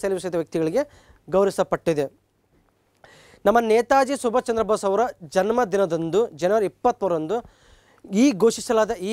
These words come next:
ಪ್ರಶಸ್ತಿಯು ಐವತ್ತೊಂದು ಲಕ್ಷ, ಅಂದರೆ ಫಿಫ್ಟಿ ಒನ್ ಲ್ಯಾಕ್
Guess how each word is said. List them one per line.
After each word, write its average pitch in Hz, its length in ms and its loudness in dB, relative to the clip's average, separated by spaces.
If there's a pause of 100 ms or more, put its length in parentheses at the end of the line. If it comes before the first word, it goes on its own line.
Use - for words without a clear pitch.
(100)
ಪ್ರಶಸ್ತಿಯು 208 440 -6 (300)
ಐವತ್ತೊಂದು 220 720 0 (140)
ಲಕ್ಷ, - 200 -6 (540)
ಅಂದರೆ 196 220 -4
ಫಿಫ್ಟಿ 202 200 -6
ಒನ್ 226 220 0
ಲ್ಯಾಕ್ 202 200 0